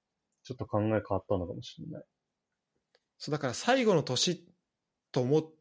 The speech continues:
Speaker 2: うってのは、そう、絶対あると思うんだけど、
Speaker 1: うん。
Speaker 2: その時のアプローチとして、体作りをしに行くっていうのが、なんか、
Speaker 1: うん。
Speaker 2: 多分なんか見えたのかなと思って、
Speaker 1: うん。
Speaker 2: その、その何が見えたんだろうなってのはすごい気になる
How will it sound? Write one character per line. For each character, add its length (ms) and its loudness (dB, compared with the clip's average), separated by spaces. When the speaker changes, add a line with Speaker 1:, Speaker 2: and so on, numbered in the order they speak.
Speaker 2:
う 100 2
っ 40 0
て 220 -6
の 140 -2
は、 80 -6
そ 420 -8
う、 0 -
絶 160 -12
対 120 2
あ 40 0
る 60 -2
と 100 -8
思 120 -6
う 20 -8
ん 60 -8
だ 100 -14
け 100 -14
ど、 220 -8
Speaker 1:
う 40 -4
ん。 220 -4
Speaker 2:
そ 160 2
の 80 2
時 200 0
の 100 4
ア 80 2
プ 100 4
ロ 80 8
ー 60 6
チ 80 0
と 80 -2
し 100 -2
て、 380 0
体 400 4
作 240 0
り 80 2
を 80 -4
し 160 -2
に 140 0
行 100 -2
く 80 -2
っ 20 0
て 240 -10
い 40 -8
う 20 -12
の 100 -10
が、 180 -6
な 100 -2
ん 140 2
か、 60 -4
Speaker 1:
う 40 -6
ん。 60 -14
Speaker 2:
多 120 4
分 140 4
な 100 6
ん 80 4
か 80 2
見 240 2
え 60 4
た 140 0
の 100 -8
か 120 -8
な 160 -4
と 140 -18
思 40 -12
っ 20 -2
て、 240 2
Speaker 1:
う 20 -2
ん。 60 0
Speaker 2:
そ 140 2
の、 100 0
そ 180 -6
の 60 2
何 220 4
が 100 4
見 140 0
え 80 0
た 120 -8
ん 60 -10
だ 100 -10
ろ 80 -8
う 20 -6
な 80 -6
っ 60 -12
て 80 -16
の 40 -12
は 40 -18
す 100 -16
ご 60 -10
い 60 -16
気 160 -16
に 80 -10
な 80 -12
る 280 -16